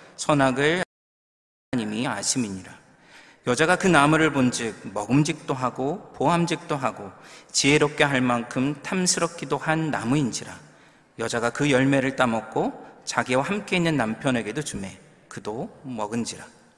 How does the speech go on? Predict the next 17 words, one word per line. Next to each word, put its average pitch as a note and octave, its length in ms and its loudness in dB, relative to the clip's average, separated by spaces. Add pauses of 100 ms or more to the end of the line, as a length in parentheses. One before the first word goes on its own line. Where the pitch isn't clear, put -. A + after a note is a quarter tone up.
(840)
자, E3 140 6
이제 D#3+ 180 6
여기서 G#3 520 6
여자가 G3 520 6
이 D3 140 0
선악과를 A#3 580 4
따먹게 A#3+ 460 4
된 D#3+ 300 2
그 - 100 -4 (120)
내용을, C3 680 4
이유를 F3+ 380 4
설명해 F3 460 2
주는데 G#2+ 640 -6 (1120)
뱀의 G#3 540 4
이야기를 F#3+ 1000 4
듣고 - 460 -2
나서 A2+ 580 0